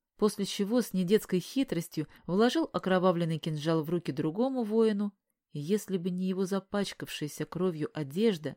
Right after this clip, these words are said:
и оставленные следы, соседа погибшего предали бы казни. И хоть происшествие наделало шуму, все же королю с королевой удалось его замять. С тех пор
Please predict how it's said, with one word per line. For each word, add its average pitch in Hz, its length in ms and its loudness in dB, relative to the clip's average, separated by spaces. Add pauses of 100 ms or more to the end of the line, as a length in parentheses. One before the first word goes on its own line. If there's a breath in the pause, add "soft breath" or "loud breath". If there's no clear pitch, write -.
(120)
и 160 60 -2
оставленные 202 720 0
следы, 170 580 -2 (260 soft breath)
соседа 233 440 0
погибшего 208 560 -2
предали 170 400 0
бы 160 140 -4
казни. 143 580 -6 (440)
И 180 120 -4
хоть 233 220 -2
происшествие 220 640 0
наделало 202 520 2
шуму, 196 520 -4 (140 soft breath)
все - 220 0
же 277 140 -2
королю 226 340 0
с - 80 -10
королевой 190 600 0 (140)
удалось 214 540 0
его 151 220 -2
замять. 156 580 -6 (500)
С - 180 -20
тех - 280 -2
пор 277 280 0